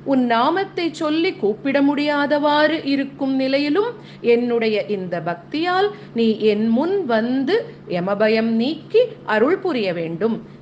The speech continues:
என்ற வேண்டுகோளை அபிராமியிடம் வைக்கிறார். பாருங்கள். "சிறக்கும் கமலத்திருவே, நின்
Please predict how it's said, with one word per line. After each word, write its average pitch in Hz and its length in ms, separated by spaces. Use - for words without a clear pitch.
என்ற 233 320
வேண்டுகோளை 208 760
அபிராமியிடம் 214 800
வைக்கிறார். 180 640
பாருங்கள். 143 640
"சிறக்கும் 277 840
கமலத்திருவே, 208 1120
நின் 262 260